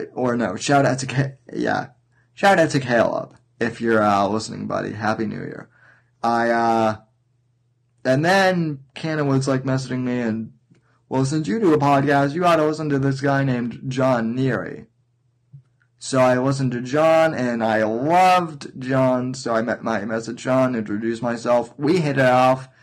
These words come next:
because John is a super likable guy. I was also introduced to, uh, the whole Carlos Danger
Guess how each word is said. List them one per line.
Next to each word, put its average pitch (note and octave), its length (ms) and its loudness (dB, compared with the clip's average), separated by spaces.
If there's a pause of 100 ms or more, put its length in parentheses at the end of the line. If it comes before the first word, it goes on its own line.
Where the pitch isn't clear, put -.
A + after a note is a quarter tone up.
(400)
because C#3+ 320 0
John F#3 340 2
is D3+ 120 0
a A#2+ 100 0
super C3+ 720 2
likable A2+ 540 0
guy. G2 420 -4 (960)
I A#2+ 120 4
was B2+ 180 2
also C3+ 300 4
introduced B2 760 -2
to, A2+ 640 0 (540)
uh, F#2 800 0 (1200)
the C3 160 0
whole A#2+ 720 0 (460)
Carlos B2 520 2
Danger D3+ 920 0